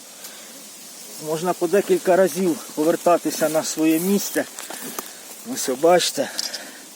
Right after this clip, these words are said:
З першого разу міг і не помітити. Ходити, воно ще не, не, не з усього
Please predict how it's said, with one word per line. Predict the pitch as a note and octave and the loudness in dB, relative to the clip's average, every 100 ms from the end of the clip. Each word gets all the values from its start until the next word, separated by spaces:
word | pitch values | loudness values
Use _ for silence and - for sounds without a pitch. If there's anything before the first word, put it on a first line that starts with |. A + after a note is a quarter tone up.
| - - - - - - - - | -20 -20 -16 -12 -12 -12 -16 -6
З | |
першого | D#3 D#3+ - E3 D#3+ | 0 0 0 2 4
разу | D#3+ D#3 D#3 | 6 6 4
міг | D#3+ D#3+ - | -4 -4 -6
і | |
не | D#3 | -6
помітити. | - D#3 C3+ D#3 F#3+ F3+ D3 C3+ C3+ G#2+ - - - - - - - - - | -4 -6 -6 -2 0 0 -2 -6 -6 -10 -14 -20 -20 -20 -20 -18 -18 -18 -12
Ходити, | B2 C#3+ F#3 D#3+ C3 A2 - | -6 4 4 4 -2 -12 -8
воно | C3 D3+ | -4 -4
ще | - D3 | -2 -4
не, | D#3 C#3+ | -4 -2
не, | D#3+ D3+ | 0 0
не | D#3 D#3+ C#3 | 0 -2 -2
з | |
усього | D3+ - E3+ D#3 D#3 C#3 B2 | -2 0 4 6 4 0 -2